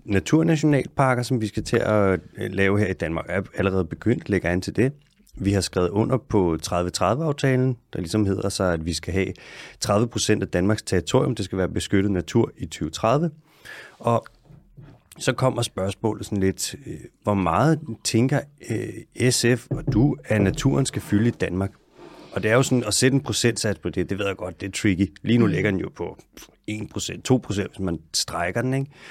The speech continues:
Speaker 1: Men hvor meget sådan, ja, hvor meget skal den fylde?
Speaker 2: Ja, ja, altså, jeg synes jo, den skal fylde meget mere.
Speaker 1: Mm.
Speaker 2: Altså, jeg vil gerne op på de tredive procent.
Speaker 1: Mhm.
Speaker 2: Øh, det mener jeg sådan set skal være ambitionen. Øh, og det er jo... Noget af det skal være urørt natur.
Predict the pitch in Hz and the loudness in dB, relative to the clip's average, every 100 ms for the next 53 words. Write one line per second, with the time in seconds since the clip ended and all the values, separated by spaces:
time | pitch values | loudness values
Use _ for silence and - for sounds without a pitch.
0 | - - - 98 85 73 95 143 143 113 | -16 -12 -2 0 0 0 0 0 -2 -4
1 | 92 - 82 78 135 - 170 147 160 196 | -4 -6 -4 -2 -4 -2 -4 -2 -2 -4
2 | - - - _ - - - - - - | -8 -20 -20 _ -20 -20 -20 -20 -20 -20
3 | - _ _ _ _ _ _ 170 113 - | -20 _ _ _ _ _ _ 0 0 -2
4 | - - 156 160 160 165 - 196 160 165 | -6 -4 0 2 2 2 0 0 2 0
5 | 143 147 190 170 139 147 135 139 - 101 | -2 -2 0 2 4 2 0 -2 -2 2
6 | 113 101 160 175 175 175 165 127 156 147 | 4 6 6 6 4 2 2 -2 -4 -6
7 | - 139 143 - 143 - - - - 170 | -2 -2 -2 -4 -6 -6 -10 -14 0 2
8 | 147 - - 165 143 135 151 156 - 147 | 2 0 0 0 2 -2 -4 -4 -4 -6
9 | - 147 131 - 117 156 - - 143 139 | -4 -4 -4 -4 -6 -6 -6 -4 -4 -6
10 | - 151 143 135 - - 147 - 165 180 | -8 -4 -4 -4 -8 -10 -10 -4 2 4
11 | 170 160 143 135 131 123 - - - - | 4 2 0 -2 -4 -10 -14 -20 -20 -20
12 | - - 196 208 180 - 165 - 196 180 | -18 2 6 6 6 2 0 0 2 2
13 | 147 - 143 - - | 2 0 -6 -6 -8